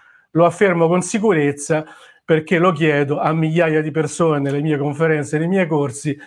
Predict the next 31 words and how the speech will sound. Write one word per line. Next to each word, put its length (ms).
e 140
tutti 280
dicono: 460
"Non 260
tornerei 480
mai 260
indietro". 640
E 120
io 240
dico 280
sempre: 680
"Che 180
cosa 280
è 40
successo 560
in 140
questi 300
venti 360
anni?" 560
Allora 280
dico: 200
"Ve 100
lo 100
dico 300
io, 320
vi 100
hanno 220
tradito, 640
vi 140
hanno 180
massacrato, 1040